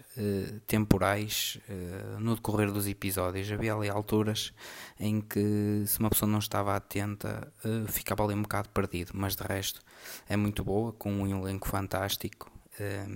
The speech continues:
e também com uma banda sonora, eh, muito boa. Hum,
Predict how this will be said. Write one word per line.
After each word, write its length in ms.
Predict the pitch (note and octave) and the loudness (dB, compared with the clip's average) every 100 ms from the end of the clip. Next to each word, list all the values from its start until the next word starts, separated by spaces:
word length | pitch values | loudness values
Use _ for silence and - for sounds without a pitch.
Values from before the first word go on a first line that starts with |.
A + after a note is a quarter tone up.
| G2 | -8
e 60 | - | -4
também 240 | G2+ G2+ | -2 -2
com 80 | - | -2
uma 140 | G2 | -4
banda 240 | G2 F#2+ G2 | -2 -4 -6
sonora, 440 | - G2 G2 G2 F#2+ G2+ - - - - _ - | -6 -4 -2 -4 -6 -10 -14 -8 -8 -10 _ -6
eh, 260 | G2+ G2 | -4 -4
muito 300 | G2 G#2 G2 | -2 -2 0
boa. 280 | F#2+ F2+ F2+ F2 - - _ - - - - - - _ _ - - | 0 0 0 -4 -10 -14 _ -20 -20 -20 -20 -20 -20 _ _ -20 -4
Hum, 640 | B2 B2 B2 A#2+ A#2+ A#2+ | -2 0 0 0 0 0